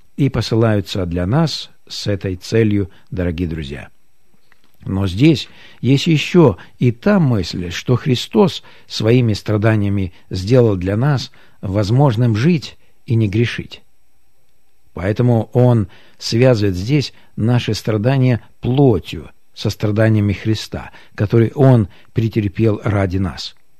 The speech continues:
Апостол Пётр очень ясно говорит, что мы возрождены от живого Слова Божия, силою Духа Святого, и теперь Дух Божий по средствам Слова Божия проявляет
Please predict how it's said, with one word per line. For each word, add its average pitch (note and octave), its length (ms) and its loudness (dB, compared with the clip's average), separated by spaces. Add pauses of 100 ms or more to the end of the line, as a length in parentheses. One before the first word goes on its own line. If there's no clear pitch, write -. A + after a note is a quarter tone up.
(760)
Апостол D3 520 2
Пётр D#3+ 400 2
очень D#3 360 2
ясно C3+ 600 2
говорит, A#2 400 2 (220)
что - 320 0
мы C#3+ 380 4 (240)
возрождены B2+ 920 2 (200)
от A#2 200 -2
живого B2 420 4
Слова G#2+ 400 0
Божия, E2 520 -4 (600)
силою F3 640 2
Духа B2+ 340 2
Святого, A2 540 0 (160)
и A#2 120 0
теперь G2 440 0
Дух D#3+ 320 2
Божий G2 560 2 (580)
по B2 380 2
средствам B2+ 920 0
Слова B2+ 540 4
Божия G#2+ 640 4 (260)
проявляет A2 680 2